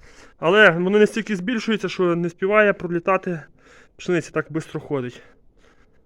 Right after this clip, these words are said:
Просто пшениці треба які-, якусь долю секунди, щоб вона, як то, зосередилась і пролетіла. Якщо, а якщо дуже сильно ходить, вона просто не співає.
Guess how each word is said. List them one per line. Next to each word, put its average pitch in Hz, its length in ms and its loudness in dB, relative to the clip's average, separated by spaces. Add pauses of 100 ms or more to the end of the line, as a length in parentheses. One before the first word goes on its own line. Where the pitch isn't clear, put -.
Просто 170 260 -4
пшениці 214 260 -2
треба 202 260 4
які-, 190 260 -2
якусь 185 400 -4
долю 190 260 4
секунди, 202 380 -4
щоб 175 200 -8
вона, 185 340 2 (720)
як 147 100 -10
то, 139 80 -10
зосередилась 208 520 4
і 190 40 -4
пролетіла. 165 600 -4
Якщо, 160 200 -2
а 196 40 4
якщо 196 180 4
дуже 220 180 2
сильно 226 300 2
ходить, 240 180 4
вона 202 140 4
просто 196 240 -4
не 185 100 -2
співає. 131 480 -10